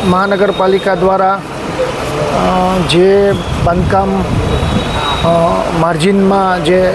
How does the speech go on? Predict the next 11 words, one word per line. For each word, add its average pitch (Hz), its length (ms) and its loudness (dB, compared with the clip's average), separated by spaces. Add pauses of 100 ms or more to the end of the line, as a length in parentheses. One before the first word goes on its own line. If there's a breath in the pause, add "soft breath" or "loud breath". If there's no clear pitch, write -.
(120)
આગળથી 180 400 0
બે 180 160 4
મીટર, 180 320 2
અ, - 1080 -2 (100)
નવ 170 120 2
મીટરના 180 440 2
રોડ 180 180 2
ઉપર 180 280 0
મૂકવાનું 175 600 0
થતું 196 320 2
હોય, 135 120 2